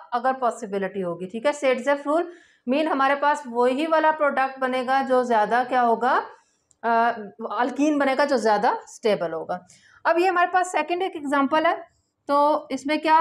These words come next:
यूज़ करना है हम लोगों ने, जिंक, जिंक के साथ हम लोग क्या करते हैं, मिथेनॉल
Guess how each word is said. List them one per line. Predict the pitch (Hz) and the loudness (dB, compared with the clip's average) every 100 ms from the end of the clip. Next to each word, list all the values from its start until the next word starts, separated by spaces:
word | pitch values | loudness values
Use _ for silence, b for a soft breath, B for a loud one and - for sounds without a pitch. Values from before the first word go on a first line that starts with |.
| 320 | 4
यूज़ | 285 277 294 | 0 -4 -2
करना | 294 294 | -2 2
है | 311 | 2
हम | 294 | 2
लोगों | 285 294 | 0 0
ने, | 294 269 | 0 0
जिंक, | 247 311 392 - _ _ _ _ _ _ _ _ _ _ _ _ _ | 0 -2 -4 -12 _ _ _ _ _ _ _ _ _ _ _ _ _
जिंक | 208 247 277 | -2 0 2
के | 302 | 0
साथ | 294 392 302 - _ _ _ _ - | 2 2 2 -2 _ _ _ _ -8
हम | 240 247 | -2 0
लोग | 262 | 2
क्या | 262 269 | 2 2
करते | 262 247 262 | 2 0 2
हैं, | 269 269 | 2 2
मिथेनॉल | 233 226 294 302 330 359 | 0 -2 -2 0 0 0